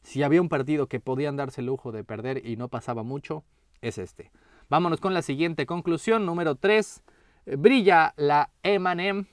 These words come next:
o la Messi, Neymar, Mbappé.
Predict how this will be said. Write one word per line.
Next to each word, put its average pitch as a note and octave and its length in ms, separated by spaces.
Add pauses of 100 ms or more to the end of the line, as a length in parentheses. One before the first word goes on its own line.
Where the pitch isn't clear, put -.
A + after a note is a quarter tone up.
(140)
o D#3 260
la B2+ 220
Messi, D3 500
Neymar, B2+ 580 (200)
Mbappé. C#3 640